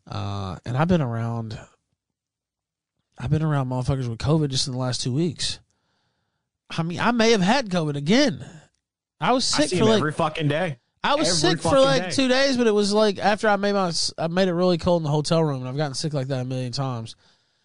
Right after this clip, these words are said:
Speaker 1: You know, it's possible there's a little touch of Omicron in there, though. Like, it doesn't even fucking matter, dude.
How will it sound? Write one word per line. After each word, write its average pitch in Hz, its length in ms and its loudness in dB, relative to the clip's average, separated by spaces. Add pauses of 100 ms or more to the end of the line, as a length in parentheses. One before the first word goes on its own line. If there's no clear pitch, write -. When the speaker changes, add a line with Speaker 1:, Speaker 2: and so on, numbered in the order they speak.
(380)
Speaker 1:
You 190 120 -2
know, 127 300 -4
it's 170 160 -6
possible 208 340 2
there's 185 160 0
a 185 40 -4
little 185 140 0
touch 180 240 -2
of 143 100 -4
Omicron 147 440 -4
in 110 80 -10
there, 110 180 -6
though. 104 360 -6 (240)
Like, 113 400 -10 (960)
it 131 80 -12
doesn't 160 280 0
even 165 320 2
fucking 1077 340 0
matter, 104 360 -4
dude. 107 380 -8